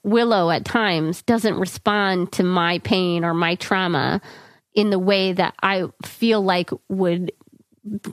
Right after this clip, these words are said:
make me perfectly heal-, healed or whatever,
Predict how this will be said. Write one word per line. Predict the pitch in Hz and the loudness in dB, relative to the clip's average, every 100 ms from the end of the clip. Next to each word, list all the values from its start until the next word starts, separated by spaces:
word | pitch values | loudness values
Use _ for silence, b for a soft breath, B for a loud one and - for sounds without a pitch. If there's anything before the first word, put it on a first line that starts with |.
| - | -4
make | 233 233 202 | 0 0 2
me | 220 202 | 0 0
perfectly | 185 254 226 202 - 214 | 2 0 0 -4 -2 -2
heal-, | 196 214 202 - | 2 2 2 0
healed | - 247 190 151 156 | 0 2 2 2 0
or | 151 | 0
whatever, | 151 151 151 151 92 | 0 0 0 -2 -4